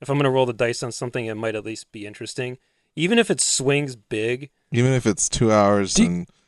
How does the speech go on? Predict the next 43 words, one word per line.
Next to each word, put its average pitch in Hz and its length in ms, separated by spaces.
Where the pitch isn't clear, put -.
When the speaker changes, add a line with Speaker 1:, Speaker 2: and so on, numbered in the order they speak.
Speaker 2:
got 101 120
a 92 40
thirty-seven 101 500
percent 92 320
on 90 100
Rotten 87 220
Tomatoes, 85 580
but 85 180
Alex 92 340
watched 87 340
it 87 100
and 80 120
he 80 60
hated 82 320
it. 71 180
Speaker 3:
Can 185 160
Speaker 1:
Yeah. 277 220
Speaker 2:
You 302 120
should 120 80
check 123 240
out 120 80
Speaker 1:
Well, 233 100
because - 20
Speaker 2:
Reminiscence. 208 320
Speaker 1:
yeah, 233 380
yeah, 185 400
because 170 360
as 180 220
derivative 180 500
as 160 140
that 143 200
is 151 380
of 139 60
Speaker 2:
<laughs> - 0
I, 127 160
Speaker 1:
a 120 40
lot 151 180
of 120 60
Speaker 2:
I'm 147 60
Speaker 1:
other 165 200
stuff. 123 320
Speaker 3:
Can 208 140
I, 220 140